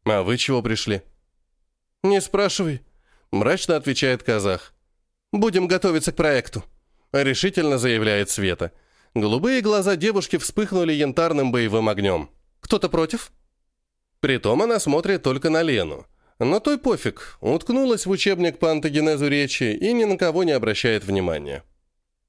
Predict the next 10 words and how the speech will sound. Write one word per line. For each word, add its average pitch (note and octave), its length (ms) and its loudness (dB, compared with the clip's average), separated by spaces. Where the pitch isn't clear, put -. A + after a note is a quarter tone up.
«Даня, D3+ 440 2
вот D3+ 300 0
хорошая E3 400 0
гипотеза, B2+ 500 -2
посмотри». E3 440 -2
Подает D#3+ 460 0
она F3+ 160 2
мне C3+ 160 2
раскрытую A2 480 -2
книжку. - 440 -4